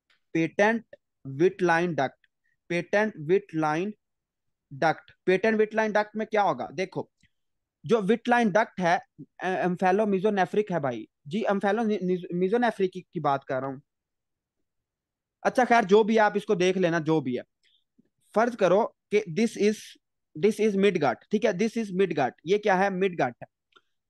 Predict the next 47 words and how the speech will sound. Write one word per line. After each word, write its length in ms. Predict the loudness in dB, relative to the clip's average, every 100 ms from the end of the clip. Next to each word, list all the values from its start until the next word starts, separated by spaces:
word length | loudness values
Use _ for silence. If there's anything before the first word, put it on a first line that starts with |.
| -6
म-, 80 | -4
ये 160 | 0 2
मिडगट 460 | 2 2 0 2
है, 100 | 0
मतलब 280 | 0 0 -2
कि 100 | 0
आपकी 340 | 0 0 -2 -2
अंतड़ियां 600 | -2 0 0 0 -2 -4
हैं। 140 | -8 _ _ _
और 160 | 0 0
ये 220 | 0 0
क्या 200 | 2 2
है? 220 | 2 0 -6 -20 _ -2
पेट 280 | 0 0 -2
है, 140 | -4 -4
बेबी 260 | -4 -2
का 100 | -2
पेट 340 | -2 -2 -2 -6
है, 100 | -8 -6
ठीक 120 | -4
है, 80 | -4
this 200 | -4 -6
is, 100 | -10 _ _ _
अ, 280 | 0 2 2
abdomen। 360 | 0 0 0 -4 -8 _ _ _ -8
इस, 120 | -8 0
ये 140 | 0
क्या 160 | 2 2
है? 120 | 2
नाफ 400 | 2 2 2 2
है 60 | -2
उसकी, 260 | -4 -14 -20 _
ठीक 140 | 0 2
है, 100 | 2
नाफ 380 | 2 2 2
है। 100 | -4 -6 _ _ _ _ -2
अब 180 | 0
क्या 140 | 0 4
होना 320 | 4 2 0
था 320 | 0 0 -2 _ _ -4
कि 120 | -4 -4 0
जो 160 | 2
विटलाइन 500 | 2 0 2 0 2
डक्ट 260 | 0 0 0
है, 120 | 2
ये 140 | 2
एक 100 | 0